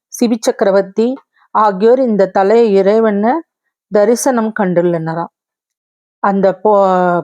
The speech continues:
புகைப்படத்தையும் நம்ம பார்க்கலாம். இங்க வந்து பெருமாளோட மங்களாசாசனம் பெற்ற நூத்தி எட்டு திவ்ய தேசங்கள்ல இது இருபத்தோராவது திவ்ய தேசம். சைவ வைணவ ஒற்றுமையை எடுத்துக்காட்டும் வகையில தான் இந்த கோவில் கட்டியிருக்கிறது.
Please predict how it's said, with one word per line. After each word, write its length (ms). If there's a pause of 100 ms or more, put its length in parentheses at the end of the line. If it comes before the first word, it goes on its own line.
புகைப்படத்தையும் 800
நம்ம 220
பார்க்கலாம். 560 (1300)
இங்க 340
வந்து 640 (680)
பெருமாளோட 680
மங்களாசாசனம் 920
பெற்ற 480
நூத்தி 380
எட்டு 340
திவ்ய 360
தேசங்கள்ல 760 (500)
இது 220
இருபத்தோராவது 960
திவ்ய 380
தேசம். 440 (560)
சைவ 440
வைணவ 540
ஒற்றுமையை 480
எடுத்துக்காட்டும் 880
வகையில 460
தான் 360
இந்த 240
கோவில் 360
கட்டியிருக்கிறது. 720